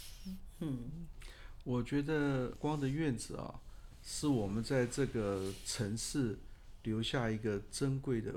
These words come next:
Speaker 2: 回忆啊。我未必要一直拥有它，可是我希望在这块土地上面能够保留那个时代的记忆。当我们年纪慢慢变大的时候啊，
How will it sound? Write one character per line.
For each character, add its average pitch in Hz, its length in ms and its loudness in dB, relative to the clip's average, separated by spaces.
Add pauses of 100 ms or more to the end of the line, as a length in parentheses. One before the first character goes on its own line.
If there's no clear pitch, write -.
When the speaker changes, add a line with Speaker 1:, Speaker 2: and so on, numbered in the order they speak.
(200)
Speaker 2:
回 95 200 -4
忆 98 360 -2
啊。 - 40 -6 (680)
我 123 160 0
未 190 220 8
必 160 220 0
要 143 300 4 (120)
一 156 100 -2
直 110 300 -2 (100)
拥 107 220 2
有 113 220 0
它， 87 320 -6 (420)
可 117 120 0
是 135 120 2
我 127 120 4
希 127 140 -4
望 143 140 4
在 135 140 4
这 127 100 2
块 123 180 4
土 - 280 -8
地 117 180 -2
上 110 200 0
面 104 300 0 (380)
能 113 100 -2
够 120 160 2
保 90 360 0
留 90 280 -2
那 123 120 0
个 107 120 0
时 - 220 -4
代 98 140 -4
的 95 120 -6
记 - 220 -4
忆。 92 320 -6 (480)
当 180 120 2
我 143 60 4
们 139 140 6
年 120 180 4
纪 143 180 -2
慢 139 160 4
慢 127 200 0
变 120 240 0
大 117 260 0
的 98 140 -4
时 - 200 -6
候 101 260 -2
啊， - 120 -6